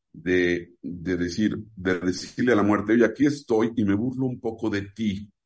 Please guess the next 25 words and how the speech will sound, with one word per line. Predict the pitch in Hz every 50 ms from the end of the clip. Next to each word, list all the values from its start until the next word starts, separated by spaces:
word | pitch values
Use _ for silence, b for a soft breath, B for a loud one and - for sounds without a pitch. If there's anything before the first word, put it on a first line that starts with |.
| _ _ - - - _ _ -
Me | 104 104 98 95
explico. | 92 - - - - 117 117 117 - - - - - - _ _ _ _ _ _ _ B B B B B B B B B B B B -
Eh, | 95 104 107 104 98 101 101 101 98 98 98 98 98 - - _ _ _ _ _ _ _ _ _
en | - 113 110 110
mi | 113 110
país, | 110 110 117 120 135 147 151 139 - - - _ _ _ _ _ _ _ _ _ _ _ _
se, | _ - - 113
y, | 104 95 - 107 110 - - 113 120 117 131
y | 107
creo | - 147 147 151 151
que | 156
en | 147 135 117 107
la | 95 92 90
mayoría | 85 87 87 90 92
de | 101
los | 107 101 101
países, | 107 82 73 71 71 73 78 80 - -
pero, | 64 67 67 65 - - - _ _ _ _ _ _ _ -
eh, | - 87 - - - 95 95 -
se | - - 117
tiene | 113 165 170 170
la | 165 156
creencia | - 117 120 127 131 - 123 117
que | 113 -
el | 90 90 90 90